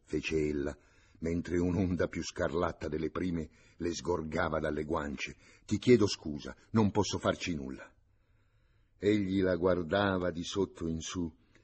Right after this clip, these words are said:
rapito dalla straordinaria bellezza di questo passaggio di riverberi rossi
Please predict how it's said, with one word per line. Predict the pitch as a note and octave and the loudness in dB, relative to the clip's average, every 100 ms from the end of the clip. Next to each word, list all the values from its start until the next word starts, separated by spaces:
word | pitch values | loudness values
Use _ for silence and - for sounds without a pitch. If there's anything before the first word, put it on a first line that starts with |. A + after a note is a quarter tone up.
| _ - | _ -6
rapito | F2 G2 G#2+ A2 G2 F#2 F2 | 2 4 4 2 -2 -2 -2
dalla | E2 F2 E2+ | 0 0 -2
straordinaria | - F2+ F#2+ F#2+ F2 F#2+ G2 E2 E2+ | -4 -2 2 0 0 -2 0 0 0
bellezza | D2+ F2 F#2+ F#2 F2+ | 0 0 2 0 -2
di | D#2+ | -2
questo | D2+ E2+ - D#2+ | -2 -4 -4 -4
passaggio | D#2 - F#2+ E2 C#2 E2 | -6 -2 0 0 -2 -4
di | E2 | -4
riverberi | E2+ F2 F#2+ E2+ D2+ E2 D#2+ | -2 2 2 2 0 0 0
rossi | F#2 F#2+ - - F#2 | 2 0 -2 -6 -10